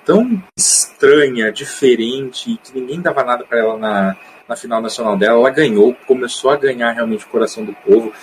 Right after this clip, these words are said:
Eu lembro que tinha algumas pessoas que falavam que via Eslovênia ganhando, porque realmente era muito diferente e tal. O que eu acho é que talvez os países vão dar uma olhada mais, ainda mais que é dois mil e vinte, é um novo milênio pro milênio, nossa, tô louca.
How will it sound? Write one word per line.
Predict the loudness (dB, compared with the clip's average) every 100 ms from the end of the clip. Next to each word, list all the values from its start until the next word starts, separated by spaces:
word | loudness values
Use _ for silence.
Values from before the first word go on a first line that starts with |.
| -20 -6
Eu | 2
lembro | 4 4
que | 2
tinha | -4 -2
algumas | 0 0 -6
pessoas | -8 -2 -2
que | 0
falavam | 0 2 0
que | -8
via | -16 -12 -6 0 0 0
Eslovênia | 0 2 0 -4
ganhando, | 2 2 2 -4
porque | -8
realmente | -6 -6 -2
era | -2
muito | -2 -6
diferente | -8 -2 0 -2
e |
tal. | 0 0 0 -8 -20 -20 -4
O | 0
que | 2
eu |
acho | 2 2
é | -2
que | -2
talvez | 2 4 2 2 4 6 4 2
os | -2
países | 0 2 2 -2 -10
vão | -2 0 2 -2
dar | -4 2 2
uma | 2 2
olhada | 4 4 4 2
mais, | -4 -2 -2 -2 -6 -10 -18 _ -4
ainda | 0
mais | 0
que | 2
é | 0
dois | 2 0
mil | 0 -6
e |
vinte, | -8 -8 -6 -6 -6 -2 2
é | 4
um | 2
novo | 0 0 0
milênio | 2 4 4 4 2 -2
pro | 0 4 4
milênio, | 4 -4 -8 -10 -4
nossa, | -2 -2
tô | -2
louca. | -2 -2